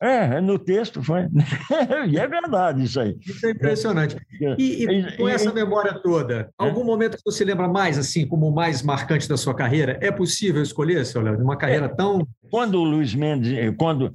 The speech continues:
Speaker 1: aí eu quero dizer a cronologia da televisão. Por exemplo, eh, eu fiquei até em cinquenta e cinco na, na Rádio Globo. Aí aconteceu o seguinte: em cinquenta e quatro, por aí assim, a, a T V Rio,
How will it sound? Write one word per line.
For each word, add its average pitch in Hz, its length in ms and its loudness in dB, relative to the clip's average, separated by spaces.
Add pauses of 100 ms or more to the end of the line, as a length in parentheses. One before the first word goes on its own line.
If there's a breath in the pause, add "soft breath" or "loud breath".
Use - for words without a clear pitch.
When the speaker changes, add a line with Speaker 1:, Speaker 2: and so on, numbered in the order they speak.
(120)
Speaker 1:
aí 160 180 0
eu 196 120 0
quero 160 280 0
dizer 139 200 -2
a 151 60 0
cronologia 151 800 0
da 131 160 0
televisão. 117 720 0
Por 160 160 -2
exemplo, 123 360 -2 (280)
eh, 107 680 0
eu 156 140 0
fiquei 175 240 -2
até 175 220 -2
em 175 80 0
cinquenta 160 440 -2
e 131 80 0
cinco 147 360 -2
na, 123 280 2
na 95 220 0
Rádio 123 300 0
Globo. 117 480 -2 (180)
Aí 165 180 0
aconteceu 208 440 -2
o 190 60 -2
seguinte: 156 440 -2
em 147 60 2
cinquenta 165 560 -2
e 127 100 -2 (180)
quatro, 131 960 -2
por 123 120 -2
aí 117 120 0
assim, 160 380 -2 (120)
a, 120 920 0
a 92 40 -4
T 151 200 -2
V 131 180 0
Rio, 135 400 0